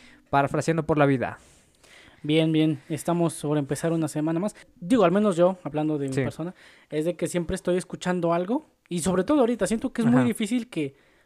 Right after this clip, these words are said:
Speaker 2: pases tu semana sin estar consumiendo contenido. Como que esa es la parte chida del podcast, ¿no? Que puedes
Speaker 1: Ajá.
Speaker 2: escuchar mientras trabajas, mientras conduces.
Speaker 1: Sí, tiene esa versatilidad de que no te...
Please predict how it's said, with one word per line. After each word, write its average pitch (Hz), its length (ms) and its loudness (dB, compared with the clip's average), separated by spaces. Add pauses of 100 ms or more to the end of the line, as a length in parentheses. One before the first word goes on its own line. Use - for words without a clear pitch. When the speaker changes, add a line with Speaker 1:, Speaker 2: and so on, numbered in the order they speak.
(260)
Speaker 2:
pases 202 300 -2
tu 214 140 -4
semana 185 500 -2
sin 170 560 -2
estar 165 280 -2
consumiendo 202 500 0
contenido. 165 420 -4 (520)
Como 196 200 0
que 208 100 0
esa 202 140 -2
es 254 120 -4
la 202 140 0
parte 233 420 2
chida 233 220 2
del 208 160 0
podcast, 156 440 -2
¿no? 208 100 0
Que 208 100 -8
puedes 190 260 0
Speaker 1:
Ajá. 135 80 -2
Speaker 2:
escuchar 170 280 2
mientras 143 400 -2 (100)
trabajas, 160 800 -4
mientras 143 320 -8
conduces. 143 420 -6
Speaker 1:
Sí, 220 60 2
tiene 202 260 2
esa 190 180 6
versatilidad 151 800 4
de 165 200 2
que 156 160 -2
no 147 220 0
te... 160 480 4